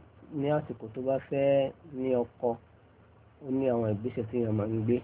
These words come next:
So, bákan náà, tí èèyàn bá sì fẹ́ ní ìyàwó, ó ní ìgbésẹ̀ tí èèyàn máa ń gbé. So, nítorí àwọn àṣìṣe tí ó ń pọ̀ tí àwọn èèyàn ń ṣe, òun náà ni a fi wò pé kí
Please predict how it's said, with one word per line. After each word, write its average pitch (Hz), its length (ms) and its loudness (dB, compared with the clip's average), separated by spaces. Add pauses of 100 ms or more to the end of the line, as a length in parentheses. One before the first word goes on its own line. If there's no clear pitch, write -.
(800)
So, - 120 -8
bákan 156 320 4
náà, 143 200 4 (180)
tí - 80 -20
èèyàn 139 140 0
bá 135 100 4
sì 139 140 -4
fẹ́ 123 220 -2
ní 135 280 0
ìyàwó, 107 260 4 (460)
ó - 40 -12
ní 131 240 -2
ìgbésẹ̀ 113 440 -2
tí 120 120 -8 (120)
èèyàn 107 260 0
máa 107 100 0
ń 113 180 0
gbé. 120 120 2 (800)
So, 160 80 2
nítorí 175 280 6
àwọn 147 260 8
àṣìṣe 123 360 0
tí 151 340 2
ó 147 100 2
ń 151 80 0 (140)
pọ̀ 135 180 2 (760)
tí 139 120 -2
àwọn 123 180 4
èèyàn 113 240 0
ń 123 80 -2 (120)
ṣe, 113 140 -2 (1040)
òun 113 140 -4
náà 131 140 4
ni 113 180 2 (1160)
a 127 80 -12
fi 113 120 -10
wò 120 120 2
pé 127 140 -4 (100)
kí 131 200 -4